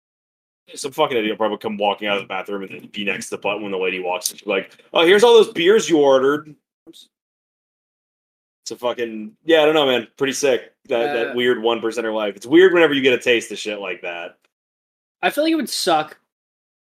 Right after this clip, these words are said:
Speaker 2: when you have that all the time where it doesn't feel like that anymore.
Speaker 1: Well, for me, it's just
Speaker 2: Like,
Speaker 1: like,
Speaker 2: hold
Speaker 1: for
Speaker 2: on,
Speaker 1: me,
Speaker 2: hold
Speaker 1: it's
Speaker 2: on,
Speaker 1: like,
Speaker 2: hold on,
Speaker 1: it's like
Speaker 2: hold
Speaker 1: the
Speaker 2: on, hold on,
Speaker 1: unattainable
Speaker 2: hold on,
Speaker 1: goal.
Speaker 2: hold on.
Speaker 1: It's like what I'm
Speaker 2: If
Speaker 1: always
Speaker 2: you, if
Speaker 1: chasing.
Speaker 2: you have that,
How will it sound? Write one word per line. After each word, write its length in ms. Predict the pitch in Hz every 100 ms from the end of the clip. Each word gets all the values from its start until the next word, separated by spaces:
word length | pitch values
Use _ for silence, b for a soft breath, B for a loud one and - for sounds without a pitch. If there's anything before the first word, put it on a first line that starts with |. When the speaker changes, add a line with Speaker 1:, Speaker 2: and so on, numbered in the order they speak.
| _ _ _ _
Speaker 2:
when 240 | 170 160 165
you 100 | 160
have 220 | 160 156
that 320 | 165 160 156 - _ _ -
all 160 | 151
the 80 | 165
time 460 | 170 175 175 180 175
where 220 | 160 147
it 200 | 147 143
doesn't 260 | 156 156 143
feel 180 | - 151
like 120 | 143
that 140 | 131
anymore. 400 | 131 127 127 127 _ _ _ _ _ _ _ _ _ _ _ -
Speaker 1:
Well, 140 | 214
for 180 | 208 226
me, 160 | 247 254
it's 180 | -
just 180 | - 175
Speaker 2:
Like, 120 | 247
Speaker 1:
like, 240 | 185 147 -
Speaker 2:
hold 180 | 247 196
Speaker 1:
for 60 |
Speaker 2:
on, 60 | 202
Speaker 1:
me, 80 | 247
Speaker 2:
hold 100 | 226
Speaker 1:
it's 100 | 185
Speaker 2:
on, 60 |
Speaker 1:
like, 180 | 190 151
Speaker 2:
hold 80 | 180
on, 40 |
Speaker 1:
it's 100 | 160
like 160 | 190 180
Speaker 2:
hold 100 | 165
Speaker 1:
the 40 | 170
Speaker 2:
on, 60 |
hold 100 | 165
on, 40 | 160
Speaker 1:
unattainable 320 | 147 160 143
Speaker 2:
hold 140 | 127 117
on, 80 | -
Speaker 1:
goal. 260 | 135 120
Speaker 2:
hold 120 | 101 92
on. 60 |
Speaker 1:
It's 120 | 120
like 160 | 131 123
what 120 | 139
I'm 80 | 135
Speaker 2:
If 140 | 131 127
Speaker 1:
always 340 | 180 254 -
Speaker 2:
you, 60 | -
if 40 |
Speaker 1:
chasing. 160 | - 233
Speaker 2:
you 100 | 233
have 560 | 185 185 208 240 262 170
that, 300 | 165 123 117